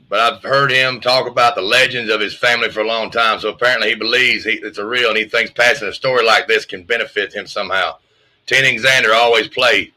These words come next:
with the ruse. They even try to help him with the fake profile on his p-,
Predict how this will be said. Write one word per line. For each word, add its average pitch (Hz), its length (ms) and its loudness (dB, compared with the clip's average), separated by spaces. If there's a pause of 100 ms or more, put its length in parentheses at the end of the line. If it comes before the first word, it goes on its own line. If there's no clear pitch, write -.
(140)
with 95 100 -10
the 101 60 -6
ruse. 107 400 -2 (500)
They 113 180 2
even 120 140 -2
try 127 440 2 (160)
to 120 80 -4
help 120 280 2
him 107 140 0
with 98 80 -8
the 95 80 -10
fake 117 280 0
profile 110 460 0
on 107 100 2
his - 140 -6
p-, - 160 -12